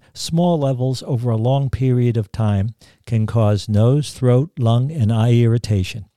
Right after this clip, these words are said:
increased pulse rate, nausea, vomiting,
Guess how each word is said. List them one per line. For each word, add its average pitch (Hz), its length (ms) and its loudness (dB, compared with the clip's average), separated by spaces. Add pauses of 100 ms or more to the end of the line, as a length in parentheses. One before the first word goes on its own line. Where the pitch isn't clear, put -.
(460)
increased 127 500 0
pulse - 320 -2
rate, - 360 -14
nausea, 127 520 0
vomiting, 107 560 0